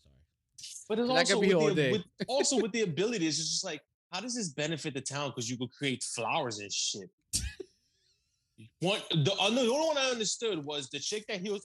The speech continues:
Speaker 2: everyone with an arepa or a buñuelo.
Speaker 1: Well,
Speaker 2: Because
Speaker 1: any
Speaker 2: that
Speaker 1: food,
Speaker 2: guy
Speaker 1: any
Speaker 2: kinda
Speaker 1: food,
Speaker 2: makes
Speaker 1: she can hear you.
Speaker 2: any, well, they only showed arepas and buñuelos. So I'm
Speaker 1: Yes.
Speaker 2: just like, is her room filled with nothing but bakery shit?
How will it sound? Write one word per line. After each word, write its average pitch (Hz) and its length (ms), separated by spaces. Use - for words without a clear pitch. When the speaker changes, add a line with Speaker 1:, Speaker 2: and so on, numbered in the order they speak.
Speaker 2:
everyone 165 380
with 131 160
an 127 80
arepa 135 560
or 123 120
a - 40
buñuelo. 117 500
Speaker 1:
Well, 170 140
Speaker 2:
Because 226 160
Speaker 1:
any 240 80
Speaker 2:
that - 60
Speaker 1:
food, 220 300
Speaker 2:
guy 160 60
Speaker 1:
any 202 140
Speaker 2:
kinda 165 160
Speaker 1:
food, 190 60
Speaker 2:
makes 160 100
Speaker 1:
she 160 80
can 156 120
hear 160 120
you. 131 140
Speaker 2:
any, 196 200
well, 156 140
they 165 140
only 180 200
showed 185 240
arepas 156 280
and 143 100
buñuelos. 127 640
So - 160
I'm 120 120
Speaker 1:
Yes. - 100
Speaker 2:
just 151 160
like, 135 220
is 160 160
her 170 160
room 175 340
filled 170 320
with 139 120
nothing 147 280
but 131 180
bakery 160 460
shit? 185 380